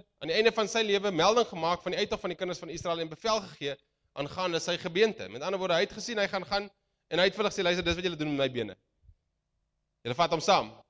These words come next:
My bene bly nie in Egipte nie. Of in, nie in die beloofde land nie."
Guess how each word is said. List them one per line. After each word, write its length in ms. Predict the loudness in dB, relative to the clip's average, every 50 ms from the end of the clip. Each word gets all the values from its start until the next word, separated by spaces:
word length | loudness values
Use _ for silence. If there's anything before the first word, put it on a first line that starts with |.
| _ _ _
My 120 | -4 -2 -2
bene 200 | 0 0 0 0 0
bly 160 | 0 0 2
nie 100 | 4 2
in 120 | 2 2 0
Egipte 300 | -2 -4 -8 _ -10 -14
nie. 120 | -14 -14 _ _ _ _ _ _ _ _ _ _ _ _ _ _ _ _ _ _ _ _ _
Of 160 | -18 -16 -12 -10
in, 140 | -8 -8 -8 -8 -10 -10
nie 180 | -6 -2 -2
in 120 | 0 0 -2
die 140 | -2 -4 -4
beloofde 360 | -4 -4 -4 -4 -6 -6 -6
land 240 | -6 -6 -8 -10 _
nie." 100 | -20